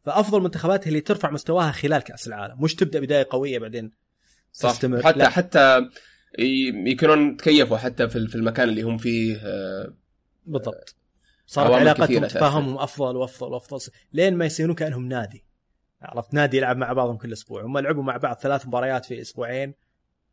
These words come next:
Speaker 1: فالآن المفروض خلاص، آه، يبدأ يرتفع مستواهم. دور الثمانية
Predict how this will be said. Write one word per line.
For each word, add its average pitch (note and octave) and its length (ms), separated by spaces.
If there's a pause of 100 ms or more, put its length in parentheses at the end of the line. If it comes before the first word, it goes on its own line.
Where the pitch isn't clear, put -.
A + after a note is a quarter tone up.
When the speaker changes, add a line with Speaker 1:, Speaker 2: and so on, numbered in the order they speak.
(220)
Speaker 1:
فالآن A#2 1120
المفروض C3+ 520 (760)
خلاص، - 520 (180)
آه، - 160
يبدأ B2 300
يرتفع A#2+ 240
مستواهم. G#2+ 320 (220)
دور F3+ 180
الثمانية F3+ 840